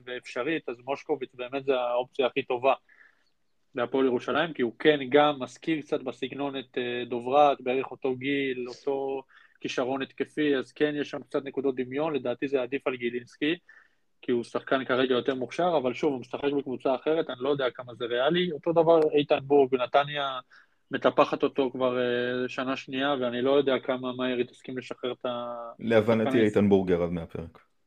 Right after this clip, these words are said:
Speaker 1: זהו, אז, אה, את אחד השחקנים הכי, הישראלים הכי בולטים שלה. אני מעריך שבשבוע הקרוב הפועל ירושלים תחתים, אה, גארד ישראלי,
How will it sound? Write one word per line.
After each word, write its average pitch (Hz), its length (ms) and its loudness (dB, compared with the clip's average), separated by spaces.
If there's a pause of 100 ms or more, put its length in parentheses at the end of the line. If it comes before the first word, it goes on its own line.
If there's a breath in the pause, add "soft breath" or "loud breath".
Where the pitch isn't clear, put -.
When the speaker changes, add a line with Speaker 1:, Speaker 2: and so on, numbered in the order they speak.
(140)
Speaker 1:
זהו, 127 460 -2
אז, 123 180 -16
אה, 131 140 -4
את 123 120 -8
אחד 139 180 0
השחקנים 135 460 -4
הכי, 131 540 4
הישראלים 131 480 4
הכי 135 160 -2
בולטים 143 340 0
שלה. 175 280 2 (720 loud breath)
אני 135 140 -6
מעריך 143 440 4
שבשבוע 131 1160 2
הקרוב 135 640 -2
הפועל 139 260 -2
ירושלים 135 560 -4 (260)
תחתים, 139 460 -8
אה, 123 420 -8
גארד 131 260 4
ישראלי, 131 520 0